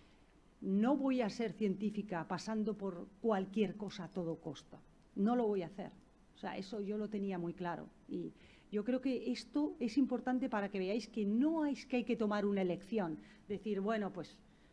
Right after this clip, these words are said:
ya lo voy a dejar, no voy a seguir más, porque esto yo lo veo en la gente que está alrededor mío, de mis estudiantes, tienen esta preocupación muy importante, sí, te vemos a ti, vemos todo lo que has pasado,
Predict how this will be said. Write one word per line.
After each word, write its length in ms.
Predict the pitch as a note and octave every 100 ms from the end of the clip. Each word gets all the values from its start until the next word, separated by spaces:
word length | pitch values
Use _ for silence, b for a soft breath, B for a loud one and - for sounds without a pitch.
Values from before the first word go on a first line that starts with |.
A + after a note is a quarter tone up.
| B B - - - - -
ya 300 | F3+ F3+ F3
lo 120 | F3+ E3
voy 160 | F3+
a 80 | F#3
dejar, 420 | F3 - G3+ G3
no 120 | F#3 F3+
voy 160 | F#3
a 60 | F3+
seguir 280 | F#3 F3 E3+
más, 440 | F3 F#3+ F#3+ -
porque 220 | F3 D#3+
esto 180 | G#3+ A#3+
yo 160 | F#3+ A3
lo 140 | G3+
veo 380 | F#3+ G#3+ G3 D#3
en 180 | E3 E3
la 80 | D#3
gente 320 | F#3+ F3 E3
que 60 |
está 180 | D#3 -
alrededor 440 | E3 D#3+ D#3+ E3 E3
mío, 240 | G3 F#3+
de 60 | E3+
mis 200 | E3 E3
estudiantes, 840 | - E3 F3 G3+ G3+ G3 F#3+ F#3+
tienen 300 | F#3+ F3+ G#3
esta 240 | A3 -
preocupación 560 | F3 E3+ E3 F3+ G#3+ G3
muy 100 | F#3
importante, 480 | F3+ F#3 G3 F#3+ F#3+
sí, 360 | A3 A3+ G#3+ - B B B B B B -
te 100 | F#3+
vemos 300 | F3+ G3 F#3+
a 100 | F#3
ti, 280 | A3 A3+ A3+
vemos 300 | G3+ G3 F#3+
todo 180 | G#3 F#3+
lo 140 | F#3+
que 80 | F#3
has 100 | F3+
pasado, 640 | F#3 E3+ A#3 A3+ G#3+ G#3